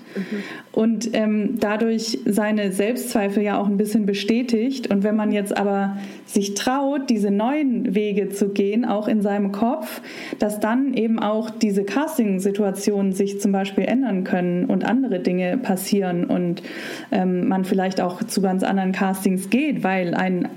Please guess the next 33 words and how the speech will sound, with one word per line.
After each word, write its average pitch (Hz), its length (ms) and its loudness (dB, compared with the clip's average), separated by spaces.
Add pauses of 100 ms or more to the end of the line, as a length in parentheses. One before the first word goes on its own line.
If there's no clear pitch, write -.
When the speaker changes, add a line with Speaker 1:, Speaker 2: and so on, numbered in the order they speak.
Speaker 2:
Caster 208 500 0
einen 196 300 2
vielleicht 196 400 0
dann 202 140 2
auch 196 180 0
auf 196 160 0
einmal 196 260 2
ganz 196 240 0
anders 185 400 0
sieht 320 300 2
und 190 300 0 (340)
sich 214 240 0
dann 240 320 2
wieder 220 460 -2
neue 220 380 0
Wege 240 260 0
eröffnen 233 540 0
und 196 240 -2
man 196 260 2
dann 240 280 0
eben 208 240 0
raus 226 360 0
aus 214 180 -2
diesem 202 480 0
Rad 208 420 -2
kommt, 220 300 0
so, 220 80 2
"Ja, 208 140 0
es 208 100 -6
klappt 226 320 -2
ja 214 80 2
sowieso 214 480 2
nie." 175 360 0